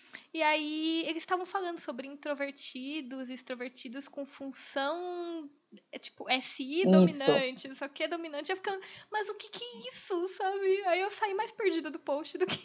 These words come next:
Speaker 1: <laughs>
Speaker 2: Então, essa,
Speaker 1: fui procurar
Speaker 2: essa parte
Speaker 1: resposta,
Speaker 2: é,
Speaker 1: saí
Speaker 2: é
Speaker 1: com perguntas.
Speaker 2: complicada, ela é enrolada, mas, na verdade, assim, é isso daí que determina o type, na verdade,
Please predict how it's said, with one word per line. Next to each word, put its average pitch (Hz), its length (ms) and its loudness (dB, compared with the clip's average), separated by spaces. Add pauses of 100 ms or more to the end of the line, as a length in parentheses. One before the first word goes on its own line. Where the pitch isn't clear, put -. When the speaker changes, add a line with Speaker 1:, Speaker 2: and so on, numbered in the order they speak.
(240)
Speaker 1:
<laughs> 392 300 2 (100)
Speaker 2:
Então, 277 260 12 (120)
essa, 330 340 12 (280)
Speaker 1:
fui 427 200 6
procurar 392 420 12
Speaker 2:
essa 370 120 10
parte 311 240 12
Speaker 1:
resposta, 349 300 12
Speaker 2:
é, 359 80 12
Speaker 1:
saí 330 200 8
Speaker 2:
é 285 80 12
Speaker 1:
com 349 80 2
perguntas. 330 240 12
Speaker 2:
complicada, 233 640 12
ela 240 140 12
é - 20 12
enrolada, 226 640 12
mas, 233 160 12
na 240 60 12
verdade, 240 300 12
assim, 254 320 12
é 196 80 12
isso 277 280 12
daí 262 200 12
que 277 120 12
determina 247 460 12
o 254 60 12
type, - 440 12 (380)
na 160 180 12
verdade, 156 540 10